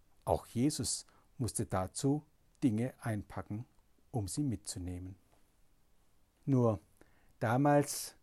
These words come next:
ist man nicht mit dem Flugzeug verreist, auch nicht mit dem Auto, sondern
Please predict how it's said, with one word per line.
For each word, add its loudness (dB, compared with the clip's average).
ist -10
man 2
nicht -2
mit -2
dem -2
Flugzeug 2
verreist, -4
auch 2
nicht 0
mit 0
dem 0
Auto, -2
sondern -4